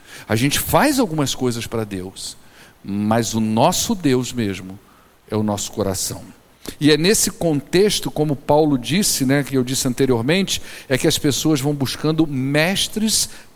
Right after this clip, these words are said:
para si, ou seja, pessoas que digam pra eles aquilo que eles querem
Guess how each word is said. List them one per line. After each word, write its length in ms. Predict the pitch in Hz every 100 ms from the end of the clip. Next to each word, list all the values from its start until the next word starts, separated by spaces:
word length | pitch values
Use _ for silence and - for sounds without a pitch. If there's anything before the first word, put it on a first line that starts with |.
| _
para 240 | 147 147 139
si, 420 | - - 110 101
ou 140 | 151 151
seja, 440 | - 131 101 107 - - -
pessoas 680 | 139 117 - 160 165 180 -
que 140 | -
digam 400 | 123 113 151 147
pra 260 | 147 143 143
eles 460 | 120 110 117 - - - -
aquilo 580 | 113 - 151 156 147 135 -
que 220 | - 135
eles 280 | 127 117 -
querem 480 | - 120 117 113 113